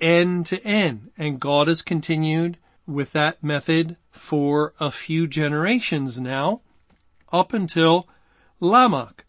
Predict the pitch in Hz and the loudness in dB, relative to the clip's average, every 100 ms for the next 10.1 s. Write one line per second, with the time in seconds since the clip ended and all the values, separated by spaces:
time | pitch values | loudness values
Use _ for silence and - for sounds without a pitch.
0 | _ 143 143 160 175 180 175 139 147 160 | _ -2 2 4 2 0 -4 -4 -2 0
1 | 220 254 _ _ _ _ - 135 120 151 | -2 -4 _ _ _ _ -6 -6 -2 0
2 | 151 156 196 226 - _ - 156 160 - | 2 2 2 -2 -8 _ 0 2 2 0
3 | 156 151 151 135 165 143 147 143 147 139 | -2 0 -4 -4 -4 -2 -4 -4 -4 -4
4 | - _ _ _ - - - 143 143 143 | -10 _ _ _ -20 -20 -8 -4 -2 -2
5 | 139 131 _ _ - 160 156 147 143 151 | -4 -8 _ _ -6 0 2 2 0 0
6 | 151 139 147 156 165 185 196 - - _ | 0 0 0 2 2 0 -2 -6 -8 _
7 | _ _ - 170 202 240 - 190 165 147 | _ _ 0 4 4 2 -2 2 2 2
8 | 139 - 196 254 240 _ _ _ - 151 | -2 -2 0 0 -4 _ _ _ -12 -10
9 | 156 151 151 180 208 - 175 151 156 190 | -8 -4 -2 0 -2 -2 -2 0 0 -2